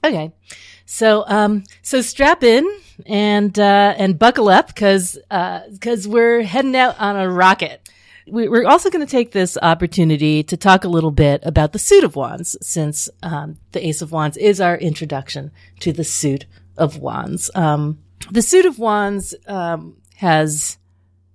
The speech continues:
many names, as we know, um, though not as many maybe as the suit of pentacles. Um, we've see, we see it called the suit of rods.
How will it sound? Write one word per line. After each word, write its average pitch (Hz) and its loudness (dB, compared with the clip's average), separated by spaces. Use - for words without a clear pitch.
many 165 2
names, 151 -6
as 151 -4
we 143 -2
know, 143 -2
um, 160 0
though 170 2
not 160 4
as 147 -2
many 147 -2
maybe 143 -12
as 131 -14
the 147 -10
suit 147 -2
of 135 -6
pentacles. 151 -4
Um, 170 2
we've 156 0
see, 180 -4
we 175 -2
see - 0
it 233 -4
called 139 0
the 156 -8
suit 156 -4
of 156 -12
rods. 156 -2